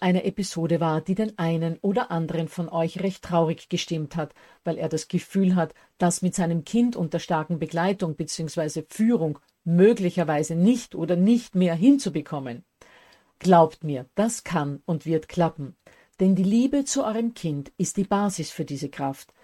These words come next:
die ihr für diese Standhaftigkeit aufbringen müsst. Und genau von dieser Liebe habt ihr ja genug. Bleibt also stark und standhaft für eure Kinder. Sie haben es sich verdient. Oder besser noch, sie haben ein Recht darauf.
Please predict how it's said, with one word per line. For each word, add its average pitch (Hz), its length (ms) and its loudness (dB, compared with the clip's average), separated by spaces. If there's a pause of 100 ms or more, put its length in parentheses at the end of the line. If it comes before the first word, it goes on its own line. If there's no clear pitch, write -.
(280)
die 165 180 -8
ihr 220 260 2
für 180 180 -4
diese 208 460 -2
Standhaftigkeit 156 1040 -4
aufbringen 156 560 0
müsst. 120 340 -12 (500)
Und - 280 -2
genau 185 340 4
von 240 220 -2
dieser 233 240 -2
Liebe 139 440 -4 (200)
habt - 360 -8
ihr 160 140 -4
ja 147 160 -2
genug. 160 560 -4 (1200)
Bleibt 180 400 6
also 165 240 -2
stark 151 460 0
und 262 160 0
standhaft 156 560 -6
für 160 140 -2
eure 156 160 -2
Kinder. 147 560 -6
Sie 190 280 0
haben 202 300 -2
es 175 220 -6
sich - 160 -10
verdient. 143 580 -8 (220)
Oder 180 200 0
besser 185 320 -2
noch, 135 380 -12
sie 160 300 -6
haben 139 400 -6
ein 180 160 2
Recht 165 320 -4
darauf. 135 440 -8